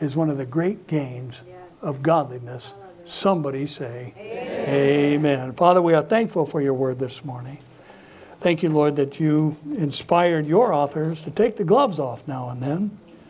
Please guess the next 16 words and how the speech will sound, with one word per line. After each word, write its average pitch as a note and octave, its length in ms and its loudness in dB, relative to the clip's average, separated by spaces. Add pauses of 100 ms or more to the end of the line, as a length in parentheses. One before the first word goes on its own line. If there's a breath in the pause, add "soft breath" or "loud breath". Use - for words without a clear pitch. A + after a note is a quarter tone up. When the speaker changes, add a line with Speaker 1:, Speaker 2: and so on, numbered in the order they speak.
(640 loud breath)
Speaker 1:
and D3+ 120 0
just D#3 200 0
tell E3+ 180 2
it A3+ 80 -4
like D#3+ 200 -6
it D#3 100 -4
is. - 340 -12 (340)
And C#3 140 -6
so D3+ 140 -4
we're C#3 120 2
grateful, D#3+ 520 2
Lord, C#3+ 240 -2
that D3+ 120 -6
there's F#3+ 220 2
no D#3 160 4
muddiness, C#3+ 880 0